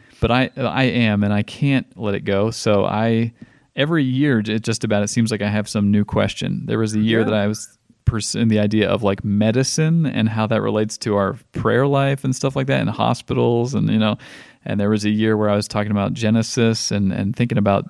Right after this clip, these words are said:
Speaker 1: you know, the creation, kinda what we just talked about with the Aronofsky, uh, scene there. <laughs>
Speaker 2: I feel like we could break down I wanna comment on every single thing you've said so far. Like medicine, I got, I,
Speaker 1: I
Speaker 2: I
Speaker 1: know.
Speaker 2: wanna talk about that. Genesis and Old Testament, whether
Speaker 1: Yep.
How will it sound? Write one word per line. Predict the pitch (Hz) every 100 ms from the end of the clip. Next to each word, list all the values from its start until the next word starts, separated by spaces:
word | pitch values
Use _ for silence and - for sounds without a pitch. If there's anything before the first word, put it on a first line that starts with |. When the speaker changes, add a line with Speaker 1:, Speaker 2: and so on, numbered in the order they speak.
| -
Speaker 1:
you | 110
know, | 98 98
the | 101 95 98 -
creation, | - 101 107 123 - 120
kinda | 117 110
what | 104 113
we |
just | 110 107
talked | - 110 113
about | 107 101
with | 101 - -
the |
Aronofsky, | 98 110 101 107 110 - 110 107 101
uh, | 98 98
scene | 101 - 110 107 110
there. | 127 139 139 131 -
<laughs> | 175 _ - -
Speaker 2:
I | 165
feel | 160 202
like | 190
we | 170 165
could | 160
break | 131 151 147
down | 151 143 - _ _
I | - 160
wanna | 190 180
comment | - 160 160 156
on | 143 135
every | 147 147
single | 151 147 139
thing | 139 135
you've | 127
said | - 131 123
so | - 131 127
far. | 127 120 123 120 - - -
Like | 123
medicine, | 127 131 143 143 156 147
I | 127 127
got, | 127 127
I, | 165
Speaker 1:
I | 135 110
Speaker 2:
I |
Speaker 1:
know. | 139 107
Speaker 2:
wanna | 135
talk | 131 131
about | 127
that. | 156 165 143
Genesis | 165 160 - 156 - - - _
and | 139
Old | 143 151 151
Testament, | 151 147 151 147
whether | 135 127
Speaker 1:
Yep. | 110